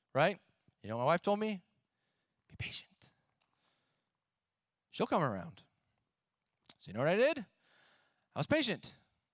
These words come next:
You know what she did? She came around.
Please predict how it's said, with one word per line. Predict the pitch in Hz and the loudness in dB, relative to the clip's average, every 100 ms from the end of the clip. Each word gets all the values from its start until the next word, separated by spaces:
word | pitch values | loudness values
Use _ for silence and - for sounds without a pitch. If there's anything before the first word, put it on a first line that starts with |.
| _ _ _ _ _ _ _ _ _ | _ _ _ _ _ _ _ _ _
You | 131 | -2
know | 160 | -2
what | - | 2
she | 285 | 2
did? | 370 311 - _ _ _ _ _ _ _ _ | 2 0 -10 _ _ _ _ _ _ _ _
She | - - | -18 0
came | 415 | 2
around. | 427 453 466 220 | 8 10 10 8